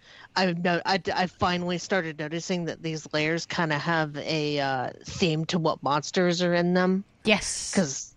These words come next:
Speaker 1: that, that one is the wood layer.
Speaker 2: Yes.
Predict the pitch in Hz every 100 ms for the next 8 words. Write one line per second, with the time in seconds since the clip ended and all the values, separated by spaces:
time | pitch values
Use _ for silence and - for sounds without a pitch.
0 | _ _ _ _ _ _ _ _ 185 156
1 | 165 175 170 185 165 151 151 147 151 160
2 | 170 170 170 175 - _ _ _ _ -
3 | - 208 185 - - -